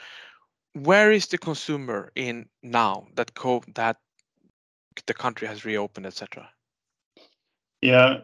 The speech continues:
Speaker 2: of course, you're right. It has been a, a painful journey the last year with the, with the smartphone market, especially in China after the covid lockdowns. And, um, we see after the reopening, uh,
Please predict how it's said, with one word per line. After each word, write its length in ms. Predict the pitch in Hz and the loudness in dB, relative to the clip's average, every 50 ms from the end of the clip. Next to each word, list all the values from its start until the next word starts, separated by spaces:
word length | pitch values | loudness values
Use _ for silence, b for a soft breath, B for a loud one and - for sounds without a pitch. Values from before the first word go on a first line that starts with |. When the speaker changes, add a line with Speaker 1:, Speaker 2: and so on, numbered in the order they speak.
| - _ | -8 _
Speaker 2:
of 200 | 131 123 120 - | -2 -2 -2 2
course, 220 | - 156 143 131 139 | 4 4 4 6 6
you're 180 | 135 135 135 | 6 8 8
right. 260 | 135 135 127 113 - - - | 10 8 8 6 4 0 -4
It 200 | - 135 123 - | -2 -2 0 0
has 140 | 131 123 - | 0 -2 0
been 280 | - 135 123 120 117 | 0 0 2 2 2
a, 340 | 113 113 110 107 107 101 98 - _ _ _ - | 4 4 4 4 4 2 -2 -8 _ _ _ -4
a 100 | 107 - | -4 2
painful 400 | - 139 147 151 151 - 131 113 | 4 6 6 6 6 6 4 4
journey 380 | 110 117 120 120 120 120 110 | 6 6 6 6 6 4 2
the 140 | 104 104 101 | 0 0 2
last 340 | 104 107 110 - - - - | 2 2 2 0 -2 -2 0
year 340 | 107 104 104 110 113 110 - - | 2 4 4 4 2 0 -4 -6
with 220 | 113 107 101 95 95 | -4 -4 -4 -2 -2
the, 340 | 98 98 98 95 95 98 - _ _ _ _ _ _ _ | -2 0 0 -2 -2 -6 -8 _ _ _ _ _ _ _
with 140 | - 107 104 | -2 0 2
the 80 | 110 110 | 2 2
smartphone 440 | - - 113 110 107 - - 107 101 | 2 2 2 2 2 2 0 0 0
market, 260 | 101 101 101 - 107 | 0 0 -2 -4 -6
especially 480 | - - - 110 104 - - 101 101 | -6 -2 0 0 0 0 -2 -2 -2
in 100 | 98 95 | -2 -2
China 400 | - - 101 98 98 104 104 104 | -2 -4 -2 -2 0 0 0 0
after 180 | 98 101 - - | -2 -4 -4 -2
the 100 | - 95 | -2 -2
covid 380 | - - 104 98 - 98 90 95 | -2 -2 -4 -4 -2 -4 -4 -2
lockdowns. 680 | - - - - - 107 110 120 127 127 - - - - b b b b b b b b b b b b b b - 123 | -4 -4 -4 -6 -4 -4 -2 -2 -4 -6 -6 -8 -10 -10 b b b b b b b b b b b b b b 2 4
And, 440 | 120 123 123 123 123 123 120 117 | 6 8 8 8 8 6 6 8
um, 500 | 120 120 120 120 120 120 117 117 117 - - _ _ b b b b b _ | 8 8 8 8 8 6 4 2 -2 -4 -10 _ _ b b b b b _
we 160 | 113 127 147 | 4 6 6
see 600 | 147 - - - 160 151 151 151 151 147 151 147 - - | 6 4 2 4 6 8 8 8 8 6 4 2 0 2
after 360 | - 120 123 123 - - 139 113 | 2 2 2 2 0 -2 0 2
the 340 | 110 107 104 104 101 101 98 110 | 2 2 2 2 0 0 0 0
reopening, 800 | 113 107 101 104 113 - - 120 123 123 120 120 120 120 120 - - _ _ _ _ _ | 0 0 0 0 -2 -4 -4 -2 -2 0 0 0 -2 -4 -6 -8 -14 _ _ _ _ _
uh, 480 | - 101 98 98 98 95 95 95 95 92 | -6 -4 -4 -2 -2 -2 -4 -4 -6 -6